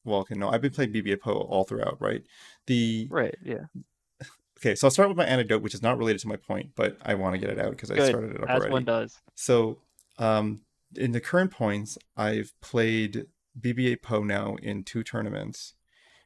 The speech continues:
Speaker 1: and I haven't lost a game yet.
Speaker 2: Mm-hmm.
Speaker 1: So, it's good. Um, <laughs> uh,
Speaker 2: I believe that.
Speaker 1: um, but, so, I think, um,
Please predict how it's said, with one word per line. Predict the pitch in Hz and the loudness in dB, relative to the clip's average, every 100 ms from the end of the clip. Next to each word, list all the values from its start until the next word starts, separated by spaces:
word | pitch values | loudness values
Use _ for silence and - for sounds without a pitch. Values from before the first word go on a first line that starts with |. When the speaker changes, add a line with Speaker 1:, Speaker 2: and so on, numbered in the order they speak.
| - | -8
Speaker 1:
and | 120 | -4
I | 98 | -2
haven't | 143 139 | -2 -2
lost | 104 107 101 | -2 -4 -4
a | 101 | -8
game | - 104 | -6 -6
yet. | 101 - - _ _ _ _ _ _ _ _ _ _ | -6 -6 -8 _ _ _ _ _ _ _ _ _ _
Speaker 2:
Mm-hmm. | 175 180 | -12 -4
Speaker 1:
So, | 208 117 110 104 101 101 - _ _ _ _ _ _ _ _ _ | 2 6 6 4 2 0 -4 _ _ _ _ _ _ _ _ _
it's | 123 - | -4 -4
good. | 156 156 - - _ _ _ _ - _ - 185 - | -8 -10 -12 -20 _ _ _ _ -20 _ -14 -4 6
Um, | 120 113 113 110 127 - _ - | 8 8 4 -4 -12 -12 _ -20
<laughs> | - - 190 | -20 -16 -4
uh, | - 120 120 127 | 4 4 4 0
Speaker 2:
I | 131 | -2
believe | 135 127 120 - | -4 -4 -6 -6
that. | 110 127 _ _ _ _ _ _ _ - | -4 -4 _ _ _ _ _ _ _ -4
Speaker 1:
um, | 120 117 113 113 - - _ _ _ _ - | 0 0 0 -6 -10 -20 _ _ _ _ 2
but, | 139 127 117 _ _ _ _ - | 8 8 6 _ _ _ _ -4
so, | - 131 120 117 120 _ _ _ _ _ _ - | 2 4 4 0 -6 _ _ _ _ _ _ 6
I | 139 185 | 8 8
think, | 190 - 95 110 - - _ _ _ _ _ _ _ - | 4 0 -2 -2 -12 -20 _ _ _ _ _ _ _ -4
um, | 120 117 123 131 135 | -2 0 -2 -6 -8